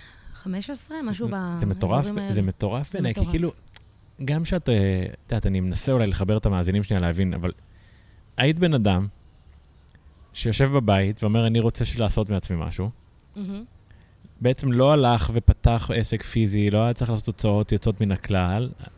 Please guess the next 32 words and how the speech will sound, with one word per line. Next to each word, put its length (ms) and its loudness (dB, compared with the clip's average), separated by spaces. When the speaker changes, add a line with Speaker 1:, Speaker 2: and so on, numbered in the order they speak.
Speaker 2:
עשה 240 -4
משהו 240 -2
כאילו 160 0
עם 100 4
עצמו, 400 0
כאילו 160 4
מהדברים 320 2
האלה 100 2
שמספרים 500 -2
לך 140 -4
עליהם, 300 2
אבל 160 2
אתה 140 0
לא 160 4
באמת 180 0
רואה 160 4
שזה 180 2
קורה. 180 -2
והתחלתי, 500 2
ואז 200 2
בסוף 380 0
מצאת 220 0
את 40 -6
עצמך 220 -6
עם 60 -2
שלושה 360 -2
אנשים 280 0
בכיתה, 540 0
והמשכת, 640 -2
והיום 120 2
יש 120 0
לך, 140 -6